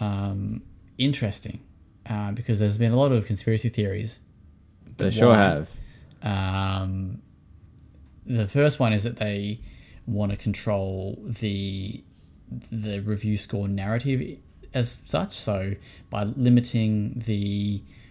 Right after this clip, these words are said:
Speaker 1: the codes and by pretty much only giving it to big outlets who, I don't, I don't wanna say are more inclined to score it big 'cause, you know,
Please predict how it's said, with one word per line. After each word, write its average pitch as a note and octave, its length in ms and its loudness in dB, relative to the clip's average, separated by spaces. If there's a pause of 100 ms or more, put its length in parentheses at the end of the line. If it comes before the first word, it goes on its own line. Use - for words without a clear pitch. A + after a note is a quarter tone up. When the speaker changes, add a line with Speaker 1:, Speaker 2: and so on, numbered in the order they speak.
(120)
Speaker 1:
the - 100 -4
codes G2 600 2
and G#2+ 200 0
by G#2+ 140 0
pretty F#3+ 200 -2
much E3+ 140 0
only B2+ 140 6
giving A#2 240 2
it A#2 60 -12
to - 100 -4
big G#2+ 420 -2
outlets - 640 -10
who, A2 400 0 (1200)
I - 80 2
don't, - 140 4
I D#3+ 80 2
don't D3+ 200 0
wanna A#2+ 160 4
say A2 160 2
are G#2 40 2
more A2 240 4
inclined G#2 400 0
to A2 280 -4
score - 260 -6
it A2 100 -8
big G2 200 -4
'cause, G2+ 260 -2
you A#2+ 80 -2
know, - 100 -8